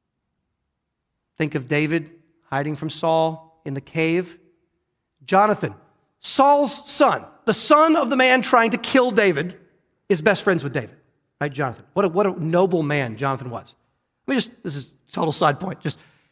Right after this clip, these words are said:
Jonathan would have been the next king after his dad, right? But Saul's evil made the Lord give the kingdom to David, Jonathan's best friend. And Jonathan supported David in that. What kind of selflessness are you talking about is in Jonathan?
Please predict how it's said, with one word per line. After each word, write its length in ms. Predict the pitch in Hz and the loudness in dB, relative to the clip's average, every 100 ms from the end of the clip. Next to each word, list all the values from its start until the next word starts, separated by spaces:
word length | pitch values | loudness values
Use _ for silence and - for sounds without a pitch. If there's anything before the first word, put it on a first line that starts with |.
| _ _ 135 | _ _ -8
Jonathan 520 | 151 196 233 233 190 | 2 4 4 0 0
would 120 | 180 | 0
have 80 | 165 | 0
been 120 | 170 | -2
the 40 | |
next 300 | 151 147 - | -2 -4 -6
king 220 | - 147 127 | -4 -4 -4
after 240 | 113 120 | -8 -10
his 160 | 123 110 | -10 -8
dad, 260 | 127 92 _ _ _ _ _ _ _ _ | -8 -10 _ _ _ _ _ _ _ _
right? 220 | 135 135 - _ _ - | -8 -8 -10 _ _ -12
But 120 | 147 | -10
Saul's 380 | - 190 208 196 | 0 2 2 0
evil 520 | 196 180 165 175 170 - | -2 0 0 -2 -6 -4
made 160 | 160 170 | -2 0
the 80 | |
Lord 220 | 170 170 147 | 0 -2 -2
give 120 | 156 | -6
the 80 | 156 | -4
kingdom 300 | 165 156 147 | -4 -4 -6
to 60 | |
David, 500 | 143 160 156 127 110 _ - | -4 -2 -2 -4 -16 _ -4
Jonathan's 400 | 170 170 170 135 | 0 2 0 -2
best 240 | 151 - | -4 -2
friend. 320 | - 147 110 - _ _ | -4 -4 -4 -16 _ _
And 200 | 151 143 | -6 -6
Jonathan 540 | 113 139 175 185 196 175 | -4 0 0 0 -2 -4
supported 760 | - - 180 - - 185 143 123 - - | -10 -12 -10 -8 -2 -2 -2 -6 -12 -10
David 440 | 143 143 117 107 _ - | -4 -4 -6 -14 _ -12
in 180 | 127 | -10
that. 180 | 120 - _ _ _ _ _ _ | -10 -14 _ _ _ _ _ _
What 340 | 147 151 269 - | -6 -2 -2 -4
kind 320 | - 185 151 | -6 -4 -4
of 100 | 123 | -6
selflessness 800 | - - 180 - 123 - 139 - | -10 -6 -6 -8 -14 -14 -18 -14
are 80 | 135 | -12
you 100 | 123 | -14
talking 440 | - 160 185 147 | -6 -4 -4 -6
about 220 | 110 98 - | -12 -12 -14
is 100 | 127 | -12
in 120 | 117 | -10
Jonathan? 380 | 123 165 190 | -4 -4 -4